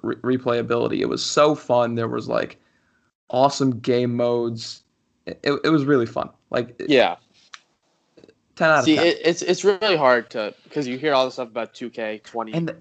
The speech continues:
Speaker 1: and the
Speaker 2: and all that
Speaker 1: soundtrack.
Speaker 2: stuff.
Speaker 1: And the soundtrack was
Speaker 2: See, that's the, that's
Speaker 1: awesome.
Speaker 2: a key part too.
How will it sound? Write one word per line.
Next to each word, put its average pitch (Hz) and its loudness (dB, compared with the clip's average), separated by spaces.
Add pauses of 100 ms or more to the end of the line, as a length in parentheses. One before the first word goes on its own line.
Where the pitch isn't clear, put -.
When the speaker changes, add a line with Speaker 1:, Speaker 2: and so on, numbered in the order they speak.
(120)
Speaker 1:
and 170 -4
the 170 -2
Speaker 2:
and 170 2
all - 2
that 104 -2
Speaker 1:
soundtrack. 131 -4
Speaker 2:
stuff. 101 -12 (540)
Speaker 1:
And 160 -6
the 143 -6
soundtrack 175 -6
was - -10 (140)
Speaker 2:
See, 185 2
that's 180 2
the, - -2
that's 180 0
Speaker 1:
awesome. - -6
Speaker 2:
a - -6
key 160 -4
part 139 -4
too. 82 -10